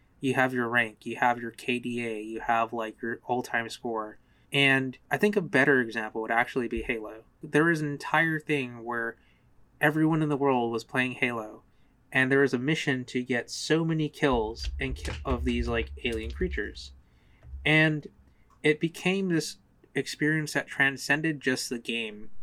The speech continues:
and was a bunch of gamers coming together to do the impossible. Hit a score of something like five hundred million kills.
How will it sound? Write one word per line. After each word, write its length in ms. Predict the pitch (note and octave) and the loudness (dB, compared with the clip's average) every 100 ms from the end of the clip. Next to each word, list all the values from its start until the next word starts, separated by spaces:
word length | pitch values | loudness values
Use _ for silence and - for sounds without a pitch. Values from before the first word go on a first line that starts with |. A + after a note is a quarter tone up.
| - - | -8 -4
and 180 | B2+ B2 | -2 -2
was 180 | B2+ | -4
a 60 | B2 | -4
bunch 400 | - C3 D#3 - | -2 -2 -2 -4
of 180 | C3 B2 | -8 -4
gamers 540 | A#2+ B2+ A#2+ A2+ - | -4 -2 -4 -6 -10
coming 300 | - C#3 C#3+ | -12 -8 -6
together 580 | B2 A#2 A#2 A2+ G#2+ G#2+ - _ _ _ _ | -6 -2 -2 -2 -4 -8 -16 _ _ _ _
to 120 | - | -12
do 240 | C3 C3+ C3+ | -2 2 4
the 140 | C3 | 2
impossible. 760 | A#2+ - A#2 A2+ B2+ - - - _ _ _ - | 0 2 2 2 -6 -10 -12 -16 _ _ _ -20
Hit 240 | - D3 D#3+ | 0 2 2
a 80 | E3 | 0
score 480 | - - C#3 C#3 | -4 -4 0 0
of 80 | C3+ | 0
something 300 | - B2+ B2+ | -4 -6 -4
like 240 | B2 A2+ - | -2 -6 -10
five 440 | - B2 A#2+ B2 | 0 4 4 2
hundred 300 | B2+ A#2 A2+ | -4 -4 -4
million 380 | A2 A2 G#2+ G#2+ | -4 -6 -6 -8
kills. 540 | - - - - - | -14 -12 -10 -6 -4